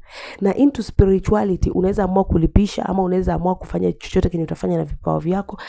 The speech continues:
because sasa ndio umeanzisha safari. You are a new soul that anaanza safari ya kutengeneza vipawa. So, jaribu kujua vipawa vyako viko side gani? Ama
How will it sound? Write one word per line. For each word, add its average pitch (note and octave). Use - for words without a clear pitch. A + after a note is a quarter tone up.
because F#3+
sasa G3
ndio F3
umeanzisha E3+
safari. -
You G3
are F#3
a F3+
new G#3
soul F#3+
that E3+
anaanza F#3
safari F3+
ya D#3
kutengeneza E3
vipawa. D3
So, -
jaribu C4+
kujua E3+
vipawa D#3
vyako A3+
viko E3
side D3
gani? C#3+
Ama F#3